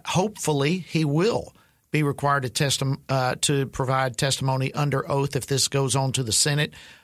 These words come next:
Uh, hopefully his day of reckoning will come. But, you know, just for an example, when all of this started, it was Adam Schiff who basically was saying the whistleblower was,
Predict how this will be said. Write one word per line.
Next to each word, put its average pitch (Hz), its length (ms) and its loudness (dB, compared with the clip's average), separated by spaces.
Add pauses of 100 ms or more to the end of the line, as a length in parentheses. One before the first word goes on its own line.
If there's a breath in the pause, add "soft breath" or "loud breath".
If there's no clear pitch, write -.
(160 loud breath)
Uh, 117 160 2
hopefully 143 560 2
his 131 320 2
day 143 260 2
of 123 140 0
reckoning 139 480 0
will 120 200 0
come. 131 440 0 (380 loud breath)
But, 190 120 2
you 208 100 2
know, 190 200 2 (140)
just 185 220 2
for 220 200 0
an 151 220 -4
example, 139 800 0 (320 loud breath)
when 156 200 0
all 185 200 2
of 208 60 -2
this 180 180 2
started, 147 640 0 (340 loud breath)
it 156 140 2
was 147 160 2
Adam 156 300 2
Schiff 160 400 2
who 143 160 0
basically 139 640 0
was 135 160 2
saying 143 260 0
the 127 80 0
whistleblower 135 720 0
was, 123 260 -2